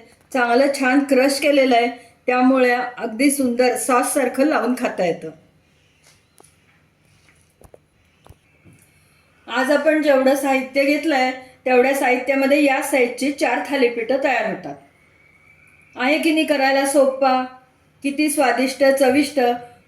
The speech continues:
आणि पौष्टिक असा हा पदार्थ आहे. त्याच्यावर आपण तीळ घातलेत, ते पण खाताना क्रंची फार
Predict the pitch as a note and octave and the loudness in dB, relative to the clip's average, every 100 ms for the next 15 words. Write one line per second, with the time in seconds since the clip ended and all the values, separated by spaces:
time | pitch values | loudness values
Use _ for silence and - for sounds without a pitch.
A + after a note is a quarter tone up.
0 | _ - B3+ C4+ C4 C#4+ - - C#4 B3 | _ -8 -4 -2 -2 -4 -8 -2 2 2
1 | - D4+ D#4 - B3 A#3+ B3+ B3+ B3 A#3 | 0 -6 -6 -8 -10 -2 -2 0 -2 -2
2 | G#3 G#3 A#3 G3 D#3+ - - _ _ _ | -2 -4 -6 -6 -6 -12 -20 _ _ _
3 | _ _ _ _ _ _ _ B3+ C4 D#4 | _ _ _ _ _ _ _ -2 0 2
4 | D#4 D#4 D#4 D4+ D4 D#4 D#4 D4+ D4+ C#4 | 2 2 2 2 2 0 0 2 0 0
5 | C4+ C4 C4 - C4+ C4 C#4+ D4 C4+ B3+ | 0 0 -4 -2 0 2 2 0 -2 -2
6 | B3 B3 B3+ C#4 B3 A3+ - C#4 - - | 0 0 0 0 -2 -4 -6 -8 -8 -16
7 | _ _ _ D4 | _ _ _ -4